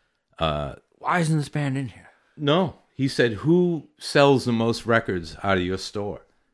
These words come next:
Speaker 1: uh, out of your chain? Who's unsigned?"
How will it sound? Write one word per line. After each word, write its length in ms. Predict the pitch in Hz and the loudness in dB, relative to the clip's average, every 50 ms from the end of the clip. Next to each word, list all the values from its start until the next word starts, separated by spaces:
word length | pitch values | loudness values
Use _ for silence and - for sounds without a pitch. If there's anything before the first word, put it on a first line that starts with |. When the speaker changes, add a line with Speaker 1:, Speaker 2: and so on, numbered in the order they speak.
| _ _ _ _ _ _ _ - | _ _ _ _ _ _ _ -6
Speaker 1:
uh, 640 | 95 95 90 - 85 85 85 80 80 78 76 73 - - | -4 -4 -4 -4 -4 -4 -4 -4 -4 -6 -8 -8 -10 -6
out 180 | 95 90 87 85 | -4 -4 -2 -2
of 120 | 85 80 | -4 -2
your 140 | 87 85 80 | -2 -4 -4
chain? 400 | - - - 95 90 76 62 52 _ _ _ _ _ _ _ _ _ - | -4 -6 -6 -6 -6 -6 -10 -14 _ _ _ _ _ _ _ _ _ -12
Who's 300 | 95 95 95 82 - 87 - - | -6 -6 -6 -6 -6 -12 -16 -10
unsigned?" 580 | 92 92 90 82 - - 92 85 80 67 58 | -8 -6 -6 -8 -10 -10 -12 -12 -12 -14 -16